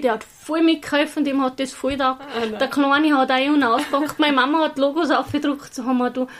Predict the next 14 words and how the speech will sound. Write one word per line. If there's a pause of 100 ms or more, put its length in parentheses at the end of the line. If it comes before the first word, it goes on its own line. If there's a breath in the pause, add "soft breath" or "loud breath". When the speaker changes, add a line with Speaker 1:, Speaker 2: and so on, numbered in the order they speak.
(240 loud breath)
Speaker 1:
Und
das
hat
mich,
muss
ich
sagen, (120)
sehr
geprägt,
gell?
Speaker 2:
Also
Speaker 1:
Der
Speaker 2:
voll
Speaker 1:
Zusammenhalt